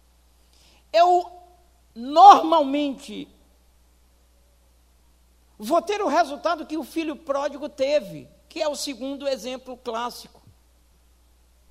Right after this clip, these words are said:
Ele era herdeiro,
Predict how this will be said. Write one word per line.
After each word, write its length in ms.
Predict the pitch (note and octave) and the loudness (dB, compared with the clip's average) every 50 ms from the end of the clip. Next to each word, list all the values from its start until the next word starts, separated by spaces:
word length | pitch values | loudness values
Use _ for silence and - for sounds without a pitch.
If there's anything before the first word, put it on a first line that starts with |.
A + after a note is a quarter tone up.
| _ _ _ _ _ _ _ _ _ _ _ _ _ _ _ _ _ _ _ _ _ _ _ _ _ _ _ _ _ _ _ _ _ _ _ _ _ _ _ _ - _ - | _ _ _ _ _ _ _ _ _ _ _ _ _ _ _ _ _ _ _ _ _ _ _ _ _ _ _ _ _ _ _ _ _ _ _ _ _ _ _ _ -18 _ 2
Ele 280 | C#4 D#4+ E4+ F4 E4 | 4 4 6 6 8
era 400 | E4 D#4+ F4 F#4+ F#4+ F#4 F4 E4 | 8 8 8 8 8 8 8 6
herdeiro, 760 | D4 A3 C4+ C#4 C4+ C4+ D4 D4+ E4 E4 D#4 C#4 C4+ A3 - | 4 4 4 2 6 8 8 8 8 8 4 -2 -6 -8 -12